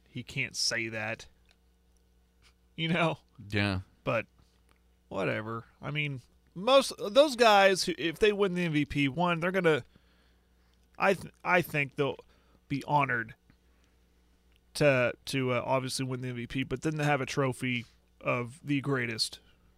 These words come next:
Speaker 1: if not one of the greatest basketball players of all time on their mantle.
Speaker 2: Yeah,
Speaker 1: I
Speaker 2: my
Speaker 1: don't think they're gonna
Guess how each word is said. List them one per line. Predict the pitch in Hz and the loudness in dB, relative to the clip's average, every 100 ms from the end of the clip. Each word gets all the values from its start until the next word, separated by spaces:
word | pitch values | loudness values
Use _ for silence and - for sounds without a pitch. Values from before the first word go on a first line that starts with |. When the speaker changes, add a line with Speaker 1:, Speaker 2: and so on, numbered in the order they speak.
| _ _ _ _ | _ _ _ _
Speaker 1:
if | 151 143 | -10 -6
not | 127 | -4
one | 135 | -4
of | 127 | -2
the | 131 | -2
greatest | 131 131 123 117 | 0 0 -2 -4
basketball | 127 120 - 120 | -4 -4 -4 -8
players | 123 120 113 | -6 -8 -8
of | 117 | -10
all | 110 | -10
time | 113 113 107 107 - _ _ _ _ | -10 -10 -10 -14 -20 _ _ _ _
on | - 127 | -8 -6
their | 117 | -6
mantle. | 113 104 - - _ _ - _ | -8 -10 -12 -16 _ _ -20 _
Speaker 2:
Yeah, | - 95 92 | -2 2 4
Speaker 1:
I | |
Speaker 2:
my | 107 | 6
Speaker 1:
don't | 170 - | 4 2
think | 147 | -2
they're | 123 | -4
gonna | 120 123 | -8 -6